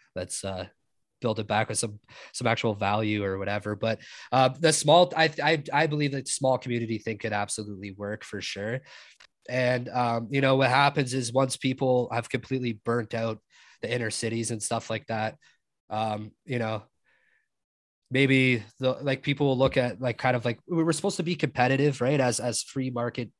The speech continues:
uh, people and stuff like that, we're supposed to be competitive. So we know already that we're gonna live better and we're gonna win. We know, we know the path that they're going down.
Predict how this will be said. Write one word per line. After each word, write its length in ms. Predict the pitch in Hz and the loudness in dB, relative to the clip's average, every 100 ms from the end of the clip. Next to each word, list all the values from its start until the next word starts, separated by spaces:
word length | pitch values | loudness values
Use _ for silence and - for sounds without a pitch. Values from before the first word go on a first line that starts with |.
| - | -14
uh, 260 | 117 110 107 - | -8 -6 -8 -6
people 320 | 120 117 117 | -6 -4 -4
and 80 | 110 | -4
stuff 160 | 117 | -6
like 100 | 120 | -6
that, 140 | 110 110 | -4 -4
we're 60 | |
supposed 200 | 110 123 | -4 -8
to 60 | - | -8
be 100 | 120 | -8
competitive. 540 | 120 113 117 123 139 147 - - - | -8 -8 -6 -6 -8 -10 -20 -20 0
So 160 | 156 | 2
we 180 | 147 190 | 4 2
know 320 | 165 175 160 | 6 8 8
already 460 | 127 147 135 135 120 | 8 6 6 2 2
that 180 | 120 117 | 0 0
we're 140 | 127 | -2
gonna 340 | 123 117 113 - _ _ _ _ _ - | 0 0 0 -4 _ _ _ _ _ -2
live 300 | 139 147 120 | 2 4 4
better 260 | 127 139 | 4 4
and 100 | 131 | 2
we're 140 | 120 123 | 0 0
gonna 220 | 127 120 | 0 -2
win. 420 | 104 107 127 135 | -2 -2 -2 -2
We 140 | 127 131 | 0 4
know, 180 | 139 | 4
we 240 | 139 120 131 | 2 0 2
know 140 | 147 | 2
the 80 | 135 | 2
path 320 | - 117 113 | 2 2 2
that 160 | 117 104 | -2 -4
they're 160 | 107 | -6
going 340 | 104 101 113 120 | -8 -8 -8 -6
down. 300 | 131 143 | -4 -4